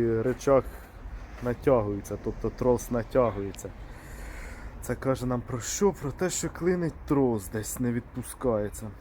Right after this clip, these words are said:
До речі, чого я зараз оцей кадр знімаю? Це ось пікап третього року, а це пікап майже тринадцятого. Майже однакові машини.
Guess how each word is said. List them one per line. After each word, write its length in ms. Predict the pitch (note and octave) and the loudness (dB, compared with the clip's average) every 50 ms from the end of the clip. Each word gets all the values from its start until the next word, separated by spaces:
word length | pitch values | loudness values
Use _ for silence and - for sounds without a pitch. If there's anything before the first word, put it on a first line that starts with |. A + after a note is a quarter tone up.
| - - - | -16 -12 -10
До 180 | A#2+ G#2+ A#2+ B2 | -6 -4 0 0
речі, 280 | D3 D3+ C#3+ - B2+ G2+ - | 0 0 0 -2 -8 -4 0
чого 120 | C#3 C3+ | 2 4
я 100 | C3 B2 | 4 4
зараз 340 | A2+ B2 A#2+ B2 A2+ - - | 4 4 2 2 2 -2 -6
оцей 280 | A#2 - - B2 A#2 - - - - | -10 -6 -2 -4 -4 -4 -6 -2 2
кадр 340 | B2+ B2 A2+ A2 G#2+ G2+ F#2+ - - - - - - - - - - - - - - - A2+ | 4 4 4 4 0 -2 -2 -8 -14 -16 -14 -14 -14 -14 -14 -14 -14 -14 -16 -16 -16 -14 -12
знімаю? 600 | G#2 - A#2 A2+ A2+ A2 A2 G#2 G2+ G2 G2 F#2+ | -10 -6 -4 -2 -2 0 2 0 0 0 -4 -6
Це 160 | - - B2 B2+ | -4 0 2 2
ось 200 | C3+ B2 - - | 2 2 -2 -6
пікап 420 | - - B2 - - C#3 C3+ - - - - - - - - - - - - - - - - - - - - - | -6 -6 -4 0 6 6 6 6 4 -2 -12 -12 -12 -12 -12 -12 -10 -10 -12 -12 -12 -12 -12 -12 -12 -12 -4 2
третього 640 | C3+ D#3 E3 E3+ D#3+ - - A#2+ G#2 G#2+ G#2+ G#2 | 6 8 8 8 8 6 0 0 2 2 0 2
року, 360 | G#2 G#2 G2 F#2 - - F#2+ G2 F#2 - - - - - - - - - - - - - - - - - - - - - - - - - - - - - - - - - - - | 2 2 0 -2 -4 -6 -8 -8 -8 -8 -12 -14 -16 -14 -14 -14 -14 -12 -12 -12 -12 -14 -14 -14 -14 -12 -12 -12 -12 -12 -12 -12 -12 -12 -12 -12 -12 -12 -14 -14 -12 -14 -12 -12
а 180 | G#2 G2 F#2+ - | -10 -10 -10 -4
це 140 | - D3+ D#3 | 0 0 0
пікап 400 | - - A#2+ - - C#3 C3+ B2+ - - - - - | 0 -2 -6 -4 2 2 2 2 2 -4 -16 -10 -6
майже 320 | A2+ A#2 A#2+ A#2 A2 B2 | -2 0 0 2 2 0
тринадцятого. 920 | A2+ - - A#2+ B2+ A#2+ A#2+ A2+ G#2+ G2+ - - - G2+ - - - F#2+ F#2+ F#2+ F#2+ - - - - - - - - - - - - - - - - - - - - - - - - - - - - - - - - - - - - - - - - - - - - - - - - - - - - - - - - - - A2 | 0 0 0 0 2 2 4 2 2 2 0 -4 -8 -8 -8 -10 -12 -12 -10 -10 -12 -12 -14 -16 -16 -16 -16 -16 -14 -12 -12 -12 -12 -12 -14 -14 -14 -14 -16 -14 -14 -14 -14 -14 -14 -14 -16 -16 -18 -18 -18 -18 -16 -14 -14 -12 -12 -14 -14 -14 -18 -18 -18 -16 -16 -16 -16 -16 -14 -14 -14 -14 -14 -14 -10 -10 -10 -8 -6 -2
Майже 300 | A2+ A#2 B2 B2 A2+ A#2+ | -2 0 0 0 2 2
однакові 580 | A#2+ A#2 A2+ A2 B2 B2 A2+ - - A#2+ A#2 A#2 | 0 2 2 2 2 2 2 0 -2 0 2 2
машини. 560 | A#2 A2+ A2 - - - A#2 A2 G2+ F#2+ F#2 | 2 2 0 -2 -4 -4 -4 -4 -4 -4 -6